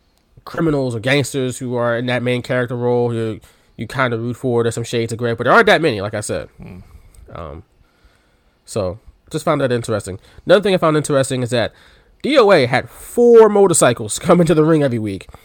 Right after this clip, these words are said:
Speaker 1: It had to be hella expensive.
Speaker 2: <laughs>
Speaker 1: And taking up hella space every time, just rolling down to the ring with those motorcycles.
Speaker 2: Yeah, you see, like, they would move the ring steps, uh, against the barricade and everything. <laughs> It's like,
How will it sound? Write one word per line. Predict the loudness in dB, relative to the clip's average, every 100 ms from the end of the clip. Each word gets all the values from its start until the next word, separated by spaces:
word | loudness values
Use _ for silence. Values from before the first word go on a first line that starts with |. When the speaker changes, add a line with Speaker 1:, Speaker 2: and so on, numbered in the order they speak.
| -20 -4
Speaker 1:
It | 0
had | 4 4
to | 2
be | -2
hella | 0 2 2
expensive. | 2 2 0 2 -2 -2 _ _ _ _ _ -20
Speaker 2:
<laughs> | -18 -20 -20 _ -18 _ -18 -18 _ _ -20 -10
Speaker 1:
And | 0
taking | 2 4
up | 0
hella | 2 4 4
space | 4 2 2 -2
every | -2 -2
time, | -4 0 2 2 0 -4
just | -10 -8
rolling | 0 4 4 4
down | 0
to | 0
the | -2
ring | -2
with |
those | -4
motorcycles. | -4 -2 0 0 -2 -8 -12 _ _ _ _ _ _ _ _ _
Speaker 2:
Yeah, | 0 2
you | 0
see, | 0 2 4
like, | 4 2
they | 0 2
would | 2 2 2
move | 2 2
the | -4
ring | -2 -4
steps, | -4 -2 -2 -2 -10 -12 -8
uh, | -8 -6
against | -4 -4 -4 -8
the | -4
barricade | -2 -2 -4 -4 -4 -4
and | -6
everything. | -6 -6 -6 -2 -2 -2
<laughs> |
It's | -8 -10
like, | -12